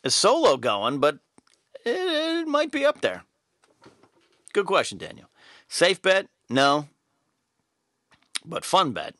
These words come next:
Yes. Ricardo Rodriguez at the Richie Boy ninety-four says, uh, "Jedi Master Ken." That's me. I, I'm more of a Sith apprentice, maybe? I don't know. No. Uh, Jedi Master Ken, do you think we'll ever see Commander Cody on Rebels hunting down our Rebels and Captain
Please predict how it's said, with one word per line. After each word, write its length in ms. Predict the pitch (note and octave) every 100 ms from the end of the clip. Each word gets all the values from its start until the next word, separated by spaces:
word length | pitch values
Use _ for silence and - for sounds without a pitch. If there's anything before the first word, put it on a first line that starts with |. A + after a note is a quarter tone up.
| _ _ _ -
Yes. 380 | F2+ - - _ _ _ _ - - - -
Ricardo 340 | C3+ F#3 F3+ F3+
Rodriguez 840 | E3+ E3 F3+ D3 G#2 D#2+ D2 - -
at 220 | G2 -
the 200 | G2+ G2+
Richie 260 | G#2 G2+ G2+
Boy 380 | F#2 F#2+ F2+ F2+
ninety-four 1160 | G2 F#2+ F#2+ E2+ - - A#2 A#2 D3 A3 A#3
says, 600 | - B2 A#2+ A#2 G#2 F#2+
uh, 480 | G#2 G2+ G2 G2 F2
"Jedi 460 | F2+ F#2+ B2 D3 C#3
Master 320 | C#3 B2+ B2
Ken." 320 | G#2+ G#2 D#2+ E2
That's 220 | G2 -
me. 320 | G2+ D#2+ D2
I, 120 | E2+ -
I'm 120 | B2+
more 200 | D#3 C3+
of 100 | G2
a 260 | F2+ D2 - _ _ _ _ - - -
Sith 380 | - - A#2+ -
apprentice, 480 | - A2+ A2+ C3+
maybe? 300 | C#3 C#3 C3+
I 80 | -
don't 120 | E2+
know. 120 | - -
No. 120 | - - _ - - -
Uh, 100 | -
Jedi 240 | G#2 F3+ E3
Master 220 | D#3 C#3
Ken, 160 | D3+
do 80 | C#3
you 140 | D#3 F3+
think 200 | E3 C#3+
we'll 140 | C3+
ever 220 | E3+ G3+
see 240 | A#3 D#3+ D3
Commander 480 | C#3+ B2+ D#3+ F3 C#3
Cody 400 | - D#3+ D#3+ C#3
on 140 | B2
Rebels 400 | A#2 B2+ C3+ -
hunting 320 | C3 C3+ C3+
down 240 | A2+ A2 G#2+
our 120 | G#2+
Rebels 440 | F#2+ F#2+ F#2+ F#2
and 100 | F#2
Captain 500 | - F#2+ F2+ - F2